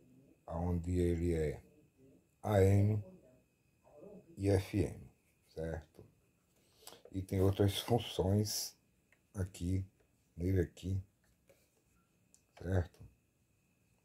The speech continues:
Áudio, U S B, música, play e outras e outras coisas.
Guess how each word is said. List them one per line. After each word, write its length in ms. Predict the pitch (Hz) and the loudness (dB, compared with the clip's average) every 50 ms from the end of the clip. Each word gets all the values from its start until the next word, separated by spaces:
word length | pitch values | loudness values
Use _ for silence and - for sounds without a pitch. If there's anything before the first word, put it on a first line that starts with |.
| _ _ _ _ _ _ _ _ _ _ _ _ _ - - | _ _ _ _ _ _ _ _ _ _ _ _ _ -12 -8
Áudio, 640 | 90 90 92 90 87 85 82 82 78 76 71 73 78 | -4 0 2 4 4 4 4 4 2 0 -2 -6 -8
U 60 | 78 | -8
S 220 | 78 - - - | -8 -10 -12 -16
B, 460 | - 69 90 90 92 92 90 85 76 69 | -10 -4 -2 0 2 2 2 0 -2 -4
música, 500 | 69 71 78 85 85 80 - - - - - - | -6 -8 -6 -6 -6 -8 -10 -12 -16 -16 -14 -10
play 400 | 78 85 90 87 90 87 87 - _ _ _ _ _ _ _ _ _ _ _ _ _ _ _ _ _ _ _ - - | -6 -4 -2 -2 -2 -2 -4 -8 _ _ _ _ _ _ _ _ _ _ _ _ _ _ _ _ _ _ _ -16 -12
e 120 | 73 76 80 | -8 -6 -4
outras 340 | 87 90 - 87 78 76 | -4 -4 -4 -6 -6 -4
e 60 | 87 87 | -2 -4
outras 340 | 82 - - 82 - - | -4 -4 -6 -10 -10 -10
coisas. 320 | - - - - - - | -14 -14 -14 -12 -12 -12